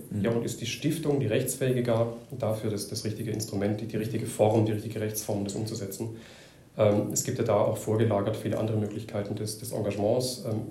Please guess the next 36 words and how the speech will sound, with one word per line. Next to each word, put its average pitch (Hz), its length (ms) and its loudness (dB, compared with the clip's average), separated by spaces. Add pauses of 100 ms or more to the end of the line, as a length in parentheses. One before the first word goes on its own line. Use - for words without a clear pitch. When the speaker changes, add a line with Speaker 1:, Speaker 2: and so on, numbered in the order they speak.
(220)
Speaker 2:
es, - 140 -8
es - 120 -8
gibt 127 220 -4
ja 113 60 0
viele 131 420 -2
bestehende 120 520 0
Organisationen 110 840 0 (760)
über 123 160 -2
Spenden, 120 440 2
über 120 200 0
Zustiftungen, 117 680 0
über 110 120 2
Stiftungsfonds, 117 760 0
über 113 140 -2
Treuhandstiftungen, 117 720 0
über 110 100 0
G 113 160 -2
G 113 120 -2
M 110 100 2
B 101 80 -2
Hs. 107 180 -2
Also 110 100 -4
man 113 80 2
kann 120 120 2
über 110 100 2
ganz 117 240 2
viele 135 480 2 (640)
Wege, 120 380 6
äh, 127 580 2
dieses, 120 300 -2
dieses, 113 320 0
diesen 107 280 0
Wunsch 160 540 2
des 123 100 0
Engagements 110 520 2
umsetzen. 139 520 -2